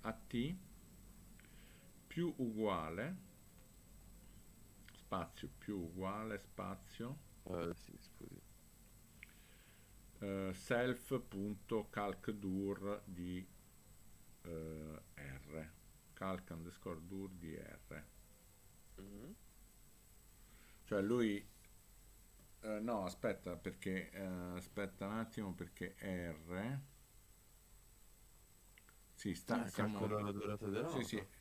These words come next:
Speaker 2: La prossima nota.
Speaker 1: Sì, cioè calcola il prossimo action time, ok?
Speaker 2: Sì. Aspetti, ma funziona anche con gli accordi, in questo
Speaker 1: Certo,
Speaker 2: caso?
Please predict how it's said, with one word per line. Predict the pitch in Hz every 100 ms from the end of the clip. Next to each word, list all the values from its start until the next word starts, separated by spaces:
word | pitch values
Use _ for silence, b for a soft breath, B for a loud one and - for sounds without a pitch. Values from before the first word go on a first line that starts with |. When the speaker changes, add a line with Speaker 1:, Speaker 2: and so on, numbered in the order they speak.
| - -
Speaker 2:
La | 107 107
prossima | - 117 - 107
nota. | 101 98 - 98 104 - - - -
Speaker 1:
Sì, | - - 117
cioè | - 139 - -
calcola | 143 143 143 120
il | 110
prossimo | - 170 - 123 110
action | 101 - 92 -
time, | 76 76 78 80 - - - -
ok? | 104 92 107 90 104 139 - -
Speaker 2:
Sì. | - 123 - - - B B B B
Aspetti, | - 127 - 117
ma | 110 110
funziona | - 117 - 131 123 123
anche | 123 127 123
con | 127 117 113 113 110
gli | 107 107
accordi, | - 127 98 98 113 143 117
in | 107
questo | - 104 -
Speaker 1:
Certo, | 180 160 92 92
Speaker 2:
caso? | 147